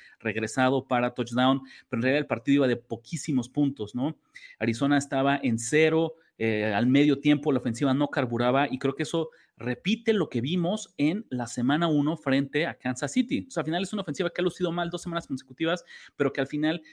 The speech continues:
por circunstancias externas, por jugadas fortuitas, por irse a tiempo extra, por convertir conversiones de dos puntos, su encuentro se fue hacia el over. El caso de los Rams es un poquito lo mismo.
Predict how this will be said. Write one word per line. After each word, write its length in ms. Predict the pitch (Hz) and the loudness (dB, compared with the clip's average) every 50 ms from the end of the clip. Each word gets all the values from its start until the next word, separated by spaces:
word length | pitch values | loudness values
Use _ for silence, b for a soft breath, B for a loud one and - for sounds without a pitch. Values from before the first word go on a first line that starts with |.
| B B B B B B - | B B B B B B -2
por 340 | 139 139 139 135 135 - _ _ _ _ _ _ - | 2 2 2 2 0 -4 _ _ _ _ _ _ -10
circunstancias 600 | - - 156 135 - 151 143 139 160 160 - - | -4 0 0 0 2 0 0 0 0 -2 -4 -4
externas, 420 | 156 - - 160 151 147 147 139 | -6 -6 -2 -2 -2 0 -2 -2
por 140 | - 147 131 | -2 -4 -6
jugadas 340 | - 139 131 139 147 143 - | -4 -2 -2 -2 -2 -2 -2
fortuitas, 480 | - 123 - - 147 143 143 143 135 - | -4 -4 -2 0 0 0 0 0 -4 -4
por 200 | - 131 131 131 | -2 -2 -2 -2
irse 200 | 156 143 - 160 | -2 -4 -4 -6
a 80 | - | -4
tiempo 300 | - 143 135 135 147 139 | -2 -2 -2 0 0 0
extra, 420 | 139 139 - - 131 127 139 139 - | 0 -2 -4 -4 -2 -2 -4 -4 -4
por 160 | - 131 131 | -2 -2 0
convertir 600 | - 139 127 127 135 127 120 - 165 160 - - | 0 0 0 2 2 0 -2 -2 0 0 0 0
conversiones 500 | - 147 131 131 127 - - 143 139 131 | -2 -4 -2 -2 -2 -2 0 0 0 2
de 80 | 131 123 | 0 0
dos 160 | 123 123 - | -2 -2 -2
puntos, 400 | - 139 135 131 135 147 143 143 b b b b b | 0 0 0 0 0 -2 -4 -4 b b b b b
su 140 | b - 123 | b -2 -2
encuentro 420 | 117 117 131 127 123 - 127 123 | -2 0 -2 -2 -2 -2 -6 -8
se 140 | - 123 107 | -8 -8 -8
fue 380 | - - 113 110 120 120 117 B B B | -4 0 0 2 2 0 -2 B B B
hacia 280 | B 104 98 - - 101 | B -8 -6 -4 -4 -2
el 80 | 101 | -2
over. 320 | 101 98 87 87 87 - _ | 0 -2 -2 -4 -8 -8 _
El 140 | - 127 127 | -6 -4 -2
caso 240 | - 156 - - 175 | -2 -4 -2 -2 -2
de 40 | 143 | -2
los 180 | 127 113 113 | -2 -2 -2
Rams 200 | 131 127 131 - | -4 -4 -4 -4
es 80 | - 139 | -6 -6
un 80 | 127 | -6
poquito 380 | 127 127 113 - - 120 - 120 | -6 -6 -10 -10 -8 -6 -4 -2
lo 100 | 110 113 | 0 4
mismo. 380 | 117 131 127 127 110 90 85 | 4 4 4 4 0 -8 -10